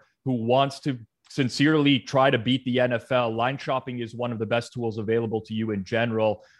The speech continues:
I, I mentioned this to Pat when we did our preview show, but if you walk into a grocery store, you had five bags of potato chips, they're all the exact same bag, but one of them is a quarter cheaper,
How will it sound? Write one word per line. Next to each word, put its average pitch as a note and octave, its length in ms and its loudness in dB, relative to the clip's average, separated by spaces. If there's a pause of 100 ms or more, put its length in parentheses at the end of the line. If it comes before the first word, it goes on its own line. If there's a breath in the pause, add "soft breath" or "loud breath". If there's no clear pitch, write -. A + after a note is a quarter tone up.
(100)
I, A#2 140 0
I A2+ 280 -6
mentioned B2+ 340 -2
this A#2 120 -4
to A2+ 80 -4
Pat B2+ 240 2
when B2 100 -6
we A#2 100 -2
did A#2 160 0
our A2 80 2
preview C3 320 -6
show, A2+ 240 -4
but A2+ 100 -4
if A2 100 -6
you C3+ 100 -2
walk C#3 220 2
into B2+ 200 -4
a A#2 40 -2
grocery B2+ 420 -4
store, A#2 380 -2 (140 soft breath)
you B2 100 0
had A#2+ 80 2
five C3+ 240 2
bags C3+ 240 2
of G#2+ 80 -10
potato C3 340 -4
chips, A#2 400 -4 (180)
they're C3 120 4
all C#3+ 100 4
the C3 100 2
exact C3+ 340 2
same A#2+ 220 -2
bag, C3 320 4
but A#2 160 -2
one C3+ 180 -2
of B2 60 -2
them C3 160 -2
is A2+ 100 -8
a A2+ 60 -8
quarter C3 340 -4
cheaper, B2+ 540 -4